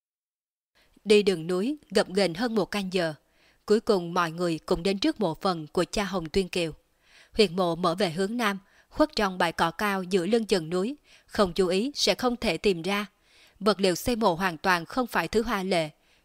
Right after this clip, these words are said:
Trên bia đề, Hồng Kông Quốc Du chi mộ. Thì ra, cha Hồng Tuyên Kiều và Hồng Tú Toàn tên là Hồng Quốc Du. Dãy phù dung, núi non trùng điệp. Đá trên núi có màu khói đen cực kỳ đặc biệt. Trên mỗi phiến đá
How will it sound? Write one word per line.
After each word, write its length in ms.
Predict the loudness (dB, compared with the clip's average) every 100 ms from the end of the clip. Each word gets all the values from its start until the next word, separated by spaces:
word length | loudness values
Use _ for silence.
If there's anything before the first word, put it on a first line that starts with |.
| 0
Trên 240 | 0 2
bia 140 | 4 4
đề, 220 | 2 -2 -6 _ _ _
Hồng 260 | 0 0 0
Kông 300 | 0 0 0
Quốc 160 | 0 2
Du 220 | 2 2 2
chi 140 | -2
mộ. 300 | 0 -2 -4 -8 _ _ _ 0
Thì 180 | 2
ra, 260 | 2 0 -2 -6 _ -2
cha 140 | 0
Hồng 220 | 2 0
Tuyên 200 | 0 -2
Kiều 260 | 0 0 0
và 220 | 0 -2
Hồng 240 | 0 -4 0
Tú 180 | -2
Toàn 260 | 0 -2 -2 -6 _
tên 300 | 0 0 0
là 100 | -2
Hồng 240 | 0 -2 0
Quốc 140 | -2 0
Du. 220 | 2 0 0 _ _ _
Dãy 280 | 0 2 2
phù 260 | -2 0 0
dung, 320 | 2 0 -2 -6
núi 200 | 2 2
non 280 | 4 -2 -2
trùng 200 | -2 -2
điệp. 240 | 0 -2 -4 _ _ -20 -8
Đá 240 | -2 0
trên 260 | 2 0 0
núi 160 | 0
có 140 | 0 0
màu 240 | 2 0
khói 220 | -2 -4
đen 240 | 0 -2 -2 -2
cực 180 | -2 0
kỳ 120 | 0
đặc 220 | 0 -2
biệt. 300 | -2 -4 -4 _ _ -20 _
Trên 180 | 0 2
mỗi 140 | 0
phiến 260 | 0 0 0
đá 260 | -2 -2